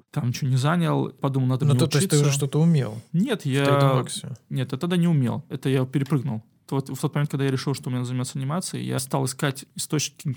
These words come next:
Speaker 1: где этому научиться. Денег у меня на образование не было, да и тогда, по-моему, не было особо никаких
Speaker 2: Какой
Speaker 1: школ.
Speaker 2: это был год?
Speaker 1: Ну, мне было двадцать семь,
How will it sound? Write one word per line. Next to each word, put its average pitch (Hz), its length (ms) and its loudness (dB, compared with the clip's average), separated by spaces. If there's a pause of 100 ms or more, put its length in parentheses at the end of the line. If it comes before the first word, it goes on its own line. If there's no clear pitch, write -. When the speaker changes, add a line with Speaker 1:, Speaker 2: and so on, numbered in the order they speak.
Speaker 1:
где 135 220 -2
этому 139 200 -2
научиться. 131 640 -4 (200)
Денег 151 460 0
у 139 40 -2
меня 131 120 -2
на 127 120 -2
образование 131 420 -2
не 180 140 0
было, 185 160 0
да 131 100 -2
и - 20 -4
тогда, 127 220 -4
по-моему, 135 360 -4
не 147 140 0
было 139 160 -2
особо 123 260 -8
никаких 120 240 -8
Speaker 2:
Какой 131 120 -2
Speaker 1:
школ. 196 120 2
Speaker 2:
это 175 100 0
был 151 180 0
год? 139 300 -6 (280)
Speaker 1:
Ну, 170 80 4
мне 165 120 4
было 185 180 0
двадцать 156 760 -6
семь, 175 420 -8